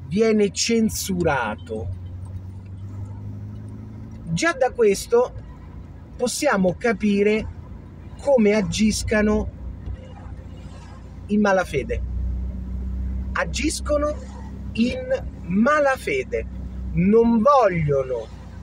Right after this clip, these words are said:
che le persone sappiano i pericoli cui vanno incontro con determinate cose. E io in questo vedo una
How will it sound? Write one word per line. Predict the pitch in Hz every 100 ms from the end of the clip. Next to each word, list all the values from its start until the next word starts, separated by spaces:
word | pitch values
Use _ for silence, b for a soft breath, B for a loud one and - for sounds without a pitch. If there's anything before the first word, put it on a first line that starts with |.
| -
che | - 262
le | 240 202
persone | 196 190 - 277 233 180
sappiano | - 247 240 - 196 175
i | 175 151
pericoli | 180 190 208 269 226 285 285 302 311 - - - - - - - - - - - - -
cui | 294 269 214
vanno | 240 247 220 214
incontro | 220 208 254 269 269 - 277 269 262 - - -
con | 226 220
determinate | 214 214 208 202 214 202 185 185 202
cose. | - 139 110 101 107 - - B B B -
E |
io | 180 254 285 240
in | 220 202
questo | - 277 294 - - 330 302 - - - - - -
vedo | 135 214 214 190 214 220 202 - - - -
una | 240 247 214